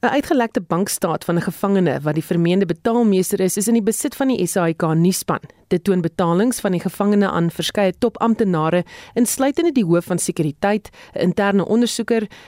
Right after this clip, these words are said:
'n menslike hulpbronne beampte, sowel as top bedryfsbeamptes. Nkuru onthul dat die state weerspieël dat die jongste betaling die afgelope Vrydag gemaak is.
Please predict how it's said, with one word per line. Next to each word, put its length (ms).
'n 100
menslike 400
hulpbronne 400
beampte, 400
sowel 440
as 260
top 200
bedryfsbeamptes. 960
Nkuru 400
onthul 360
dat 120
die 80
state 480
weerspieël 440
dat 100
die 100
jongste 340
betaling 500
die 100
afgelope 380
Vrydag 560
gemaak 400
is. 300